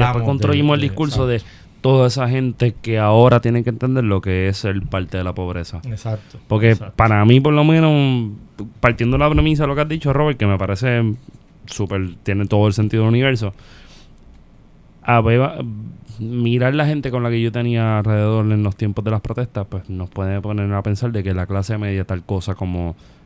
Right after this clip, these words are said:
Speaker 1: la mitológica clase media, pues no existe, y había un montón de gente que vive la pobreza,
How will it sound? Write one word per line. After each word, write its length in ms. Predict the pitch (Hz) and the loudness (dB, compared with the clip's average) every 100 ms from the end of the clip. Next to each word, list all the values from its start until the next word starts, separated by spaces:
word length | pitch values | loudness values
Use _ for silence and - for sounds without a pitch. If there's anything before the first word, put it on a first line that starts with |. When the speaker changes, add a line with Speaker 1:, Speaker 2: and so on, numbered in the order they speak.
| - | -8
Speaker 1:
la 220 | 101 98 | -2 0
mitológica 880 | 95 95 101 104 101 107 107 117 110 | 0 -2 -4 -4 -2 0 2 0 -2
clase 320 | 101 104 - 117 | -6 -6 -6 -6
media, 380 | 131 104 98 | -4 -2 -4
pues 140 | 92 85 | -6 -8
no 80 | 90 | -10
existe, 560 | - 113 - - 92 | -10 -10 -8 -6 -4
y 120 | 90 | -4
había 240 | 90 85 92 | -4 -4 -2
un 60 | 101 | 0
montón 300 | 101 104 104 | 0 -2 0
de 80 | |
gente 260 | 101 104 101 | 2 0 0
que 140 | 98 | -2
vive 380 | 95 95 117 123 | -4 0 2 4
la 100 | 120 | 2
pobreza, 500 | 117 117 113 98 98 | 0 -2 -2 -2 -4